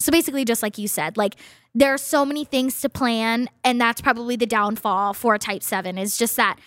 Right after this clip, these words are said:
you have so many things you wanna do and accomplish, and it just,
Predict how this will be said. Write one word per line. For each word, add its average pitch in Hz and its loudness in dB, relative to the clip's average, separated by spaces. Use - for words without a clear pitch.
you 285 6
have 285 2
so 320 2
many 311 -4
things 277 -4
you 254 -4
wanna 233 0
do 302 2
and 220 -2
accomplish, 277 2
and 240 0
it - -6
just, 226 0